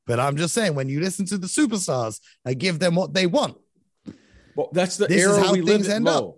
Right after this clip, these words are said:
Speaker 1: This is how things
Speaker 2: Okay.
Speaker 1: end up. You give, give LeBron what he wants, miss the playoffs. Give K D what he wants, crumbled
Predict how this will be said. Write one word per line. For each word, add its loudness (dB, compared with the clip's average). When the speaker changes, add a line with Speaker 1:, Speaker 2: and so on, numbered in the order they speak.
Speaker 1:
This -4
is -2
how 0
things -2
Speaker 2:
Okay. 0
Speaker 1:
end -2
up. -6
You -6
give, -2
give 0
LeBron -2
what 2
he 2
wants, -8
miss -8
the -2
playoffs. 0
Give 0
K 0
D 6
what 4
he 2
wants, -4
crumbled 4